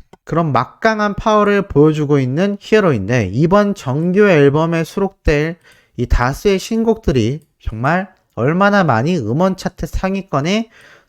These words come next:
진입하게 될 것인지 일찌감치 예상이 되고 있다라고 합니다. 뽕뉴스가 이 관계자가 말을 했던 것처럼 임영웅이란 가수가 이 정규 앨범이 발매되면 얼마나 많은 판매고를 올릴지 업계 관계자들이 직접 증언을 하고 있다라고 말씀을 드렸죠.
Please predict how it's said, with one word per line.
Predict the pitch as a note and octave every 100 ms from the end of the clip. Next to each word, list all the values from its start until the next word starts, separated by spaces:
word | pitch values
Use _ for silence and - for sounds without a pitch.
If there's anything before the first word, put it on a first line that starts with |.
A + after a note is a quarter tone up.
| _
진입하게 | - E3+ G3 - F#3 E3+
될 | A#2 A2
것인지 | D#3 C#3 G#2 G2+ C3 F#2 -
일찌감치 | D3+ G3+ - A3 G3+ F#3+ F3+ - A3 A#3 _
예상이 | A#2 - G3+ B3
되고 | A3 E3+
있다라고 | C3 C3+ G#2+ G2 G#2+
합니다. | D3 G#2 F2 - _ - _ -
뽕뉴스가 | G3+ A#3+ - F#3 F3+
이 |
관계자가 | D3+ - B2 F3 G#3 G3+ F3+ E3
말을 | A2 A2+
했던 | D#3 F#3
것처럼 | C3 - - D3 G2+ E2 C3+
임영웅이란 | E3+ G#3 G#3+ G#3 G3 F3 D#3 -
가수가 | B2 C3 D#3 A#2 G#2+ C#3+ - -
이 | G#2
정규 | A#2 D3 E3
앨범이 | F#3+ F3+ F3+ E3
발매되면 | A2 B2+ C3+ B2+ C3+ G#3 A#3 _ _
얼마나 | G#2+ D3+ A3+ A3+
많은 | C3 D3+
판매고를 | - G#3+ A3 G#3+ G3+ B2+
올릴지 | B2 F3+ - F2 E2+ -
업계 | B2+ -
관계자들이 | F#3+ - B2 F#3 F#3+ E3+ E3+
직접 | - - A3
증언을 | - E3 A#3 A#3
하고 | G#3 F#3
있다라고 | E3 C#3+ A2+ G#2+
말씀을 | G2+ G2 C3 G2+
드렸죠. | - F#2 - D3